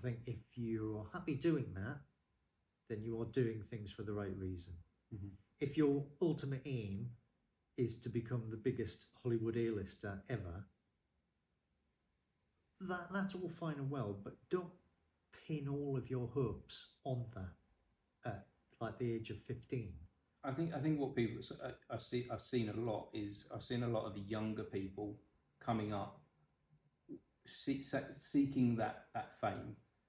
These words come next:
Speaker 2: that realise it's actually quite hard work, this acting,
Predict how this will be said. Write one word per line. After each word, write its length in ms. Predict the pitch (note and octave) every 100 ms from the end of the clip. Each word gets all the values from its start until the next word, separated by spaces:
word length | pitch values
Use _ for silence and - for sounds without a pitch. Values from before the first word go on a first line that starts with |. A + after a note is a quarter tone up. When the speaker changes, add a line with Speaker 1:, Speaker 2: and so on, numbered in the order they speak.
| _ -
Speaker 2:
that 80 | C3
realise 380 | C#3 F#3+ D#3+ A#2+
it's 140 | A#2 A#2+
actually 260 | A2+ A#2+
quite 200 | - A#2 -
hard 160 | A2 A2+
work, 440 | A2+ - - - _ _ _ _ _ -
this 160 | A#2 -
acting, 500 | A2 F#2+ - G2 G#2+